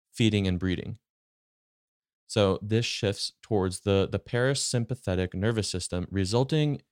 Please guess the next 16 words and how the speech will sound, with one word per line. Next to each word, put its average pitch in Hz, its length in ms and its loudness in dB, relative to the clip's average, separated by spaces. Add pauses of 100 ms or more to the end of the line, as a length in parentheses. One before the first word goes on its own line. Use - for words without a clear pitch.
(220)
in 113 60 -2
your 110 100 2
brain 127 240 0
shutting 127 320 2
down 85 460 0 (440)
some 110 220 0
of 107 140 2
its 101 160 -4
chemical 110 600 -4
messengers, 95 640 -4 (340)
one 120 340 4
of 101 180 0
which 98 180 -2
is 95 240 0
the 101 100 -2
norepinephrine, 92 1000 -2